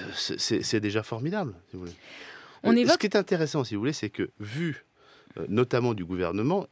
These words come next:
Speaker 1: et du premier de ses ministres, quand même, qui est le Premier ministre, la, la proposition que nous avons faite est considérée comme raisonnable. C'est, c'est, je, je crois que c'est le, c'est, c'est le plus bel hommage qu'il peut rendre à la manière dont nous dialoguons, pardon.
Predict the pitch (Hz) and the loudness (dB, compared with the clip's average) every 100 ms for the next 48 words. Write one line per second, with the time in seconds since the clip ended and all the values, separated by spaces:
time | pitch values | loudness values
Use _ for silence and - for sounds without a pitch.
0 | _ 82 87 80 - - 95 98 - 98 | _ -8 -8 -8 -10 -6 -4 -4 -4 0
1 | 190 170 - 82 78 78 - 85 82 120 | 0 -2 -8 -10 -10 -12 -6 -4 0 0
2 | 190 - - - - - 104 - 107 104 | 0 -4 -14 -14 -10 -4 -4 -4 -4 -2
3 | 101 95 90 87 87 175 - - 85 87 | -4 -6 -4 -4 -4 -6 -8 -10 -12 -10
4 | 110 131 92 85 110 170 240 139 - - | -8 -6 -6 -6 -4 -6 -8 -12 -12 -8
5 | 101 95 82 - - - - - - 65 | -6 -6 -6 -12 -20 -20 -20 -12 -2 2
6 | 110 107 113 110 151 - 113 104 - - | 4 2 0 0 -2 0 0 2 0 -6
7 | - - 110 - - - 107 - 113 123 | -12 -6 -6 -6 -10 -6 -6 -6 -2 2
8 | 123 98 151 - - 87 95 113 170 147 | 4 4 0 -2 -10 -4 -2 0 -2 -4
9 | - - - 92 98 110 143 113 98 127 | -12 -12 -4 -2 0 2 2 2 0 0
10 | 113 117 135 113 98 90 113 | 2 4 4 2 -2 -4 -4